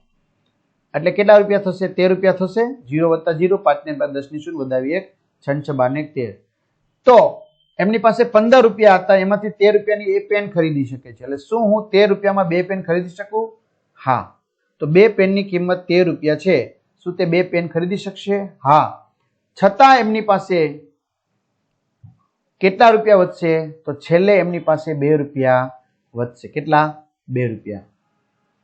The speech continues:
આગળ. મહાવરો અને નીચેના જોડકાને તમારે જોડવાના છે.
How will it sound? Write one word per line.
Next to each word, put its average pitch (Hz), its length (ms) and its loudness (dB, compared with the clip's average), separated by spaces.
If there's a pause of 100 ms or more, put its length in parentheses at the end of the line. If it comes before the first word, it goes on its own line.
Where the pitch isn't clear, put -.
(240)
આગળ. 127 240 0 (1120)
મહાવરો 220 560 4
અને 208 280 0
નીચેના 208 580 0
જોડકાને 156 580 -2
તમારે 143 340 -8
જોડવાના 120 520 -12
છે. 110 320 -12